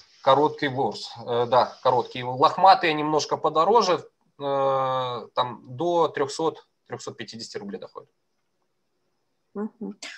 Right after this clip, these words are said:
Speaker 2: Про факелы и форсунки отвечали.
Speaker 1: Да.
Speaker 2: Так.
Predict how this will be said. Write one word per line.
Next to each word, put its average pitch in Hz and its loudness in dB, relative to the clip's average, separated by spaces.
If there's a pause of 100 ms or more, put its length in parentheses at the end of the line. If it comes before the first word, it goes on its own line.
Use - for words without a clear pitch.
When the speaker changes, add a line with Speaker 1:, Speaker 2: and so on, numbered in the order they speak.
(480)
Speaker 2:
Про 233 8 (220)
факелы 208 0
и 196 -4
форсунки 220 -2
отвечали. 214 4 (160)
Speaker 1:
Да. 113 0 (1120)
Speaker 2:
Так. 214 -4